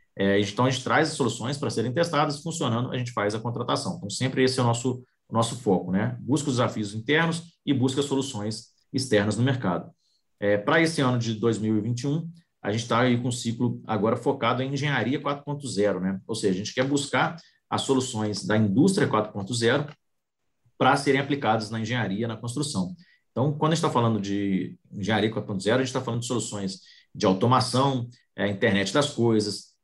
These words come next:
virtualização como um todo, e dentro da virtualização a gente fala de bim, fala de gêmeos digitais, realidade virtual, realidade aumentada, é, parte de gestão remota, né? Então, a gente busca soluções que reduzam a necessidade de presença física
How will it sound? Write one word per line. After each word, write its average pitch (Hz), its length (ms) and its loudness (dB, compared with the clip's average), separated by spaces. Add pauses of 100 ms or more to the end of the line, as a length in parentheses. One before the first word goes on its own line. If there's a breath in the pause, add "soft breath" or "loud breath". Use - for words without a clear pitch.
virtualização 120 800 0
como 101 200 -6
um 95 60 -2
todo, 120 320 0
e 98 240 2
dentro 107 260 -4
da 107 80 -2
virtualização 98 500 -4
a 98 40 -10
gente 95 100 -12
fala 95 160 -2
de 90 140 -6
bim, 120 440 -2
fala 98 200 0
de 90 120 -4
gêmeos 98 300 -4
digitais, 107 720 2
realidade 95 360 0
virtual, 107 640 2 (240 loud breath)
realidade 98 280 0
aumentada, 104 800 0 (440 soft breath)
é, 98 720 0 (320)
parte 127 200 0
de 110 40 -4
gestão 127 280 2
remota, 120 460 2
né? 104 120 -6
Então, 120 280 -6 (280)
a - 80 -8
gente 107 160 -6
busca 139 180 2
soluções 120 340 2
que - 120 -6
reduzam 131 480 4
a 127 40 0
necessidade 113 420 -2
de - 40 -20
presença 107 300 -4
física - 600 -2